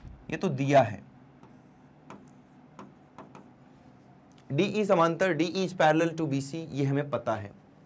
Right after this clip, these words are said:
ठीक है। अब जब ऐसा हो रहा है तो हम लिखेंगे थेल्स थ्योरम द्वारा या प्रमेय संख्या छः दशमलव एक द्वारा क्या, एग्जाम में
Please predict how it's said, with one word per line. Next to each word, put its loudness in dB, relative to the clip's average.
ठीक -4
है। -4
अब 4
जब 4
ऐसा 4
हो 4
रहा 8
है 6
तो 0
हम 0
लिखेंगे -4
थेल्स -4
थ्योरम 0
द्वारा 4
या 0
प्रमेय -2
संख्या -6
छः 0
दशमलव -2
एक -4
द्वारा -2
क्या, -4
एग्जाम 4
में 0